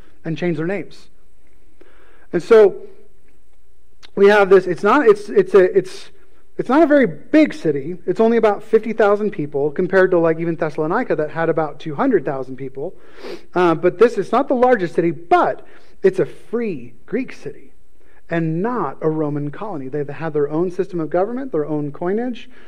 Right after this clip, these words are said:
their own faith. They spoke Greek. They didn't have to speak Latin like the Romans did. Um, and so they, they, this was, like, everyone that was there, like it said in our passage,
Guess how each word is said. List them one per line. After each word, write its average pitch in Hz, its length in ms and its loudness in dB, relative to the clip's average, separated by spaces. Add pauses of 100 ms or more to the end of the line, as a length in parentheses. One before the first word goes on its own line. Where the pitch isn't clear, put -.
(120)
their 180 120 2
own 160 200 0
faith. 202 420 2
They 160 120 0
spoke 175 440 0
Greek. 196 460 -4 (320)
They 175 80 0
didn't 185 180 0
have 170 160 -6
to 175 80 -4
speak - 300 -8
Latin 190 340 -2
like 170 160 -4
the 165 80 -4
Romans 185 320 -2
did. 240 260 4 (880)
Um, 156 560 0
and 190 160 -2
so 202 180 8
they, 185 460 4
they, 170 380 0
this 170 340 -4
was, 170 140 -6
like, 170 240 -8
everyone 220 500 2
that 180 140 6
was 147 180 0
there, 196 240 6
like 165 140 2
it 165 80 -2
said 175 180 2
in 165 40 0
our 151 80 -2
passage, 160 580 0